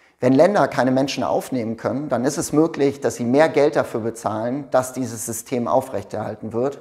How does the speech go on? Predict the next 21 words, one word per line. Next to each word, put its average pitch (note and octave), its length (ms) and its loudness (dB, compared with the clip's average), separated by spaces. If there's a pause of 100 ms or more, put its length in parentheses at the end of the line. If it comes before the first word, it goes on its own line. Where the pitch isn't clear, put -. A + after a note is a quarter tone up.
(420)
und A2+ 160 -2
dass A2 100 -2
so D3 160 4
die A#2+ 120 -4
Last A#2+ 400 2
gleichfristig A2+ 840 -4 (140)
und A2 280 -8
gleichmäßig A#2 760 2
verteilt G#2+ 440 -4
wird. F#2 300 -14 (920)
Dafür D3+ 300 6
setzen C#3+ 280 2
wir C#3 100 4
uns C3 140 -2
bei A#2 160 2
Volt C3 160 4
Europa A#2 480 0
ein, C#3+ 300 0
denn A#2+ 200 -2
wir D#3 200 2
denken, C#3 640 0